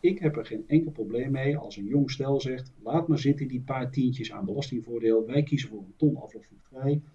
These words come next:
Mijn ouders hebben een huis wat de overwaarde heeft, daar komt nog eens een keer geld uit. Wij kunnen jaarlijks extra aflossen als we plotseling toch die behoefte krijgen." En wat er ook gebeurt, als wij straks nog een ton of anderhalve ton hypotheek hebben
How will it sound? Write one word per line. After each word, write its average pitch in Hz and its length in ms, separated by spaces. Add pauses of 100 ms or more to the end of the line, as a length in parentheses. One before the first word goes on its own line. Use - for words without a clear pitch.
(240)
Mijn 98 140
ouders 151 500
hebben 139 180
een 131 100
huis 127 320
wat 123 180
de - 120
overwaarde 120 520
heeft, 117 260
daar 113 80
komt 120 180
nog 113 100
eens 113 80
een - 60
keer 110 180
geld 107 280
uit. 104 260
Wij 92 140
kunnen 92 240
jaarlijks 95 480
extra - 280
aflossen 160 500
als 143 160
we 139 60
plotseling 139 440
toch 147 180
die 120 100
behoefte 123 340
krijgen." 113 420 (340)
En 107 140
wat 143 220
er 123 100
ook 110 140
gebeurt, 135 440 (220)
als 127 180
wij 117 120
straks 151 420
nog 113 160
een 98 200
ton 143 160
of 113 120
anderhalve 123 460
ton 107 180
hypotheek 113 500
hebben 131 300